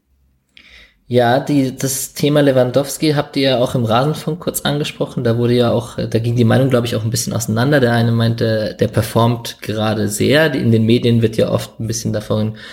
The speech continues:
gesprochen, dass er ein bisschen der Alleinunterhalter ist. Oft wird ihm das auch negativ unterstellt. Aber, ähm,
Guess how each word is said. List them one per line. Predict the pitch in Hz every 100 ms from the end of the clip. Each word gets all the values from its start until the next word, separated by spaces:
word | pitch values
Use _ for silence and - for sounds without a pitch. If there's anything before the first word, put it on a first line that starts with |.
| - -
gesprochen, | 101 - 113 113 110
dass | 104 110
er |
ein | 104
bisschen | 104 - 107
der | 95
Alleinunterhalter | 98 104 123 120 117 113 113
ist. | 117 113 - - _
Oft | 117 120 -
wird | 110
ihm | 113
das | 104 -
auch | 92 -
negativ | 113 131 147 - 143
unterstellt. | - 143 135 - 135 135 - - - - - _ _
Aber, | 110 117 117 117 113 110 110 -
ähm, | 110 113 113 -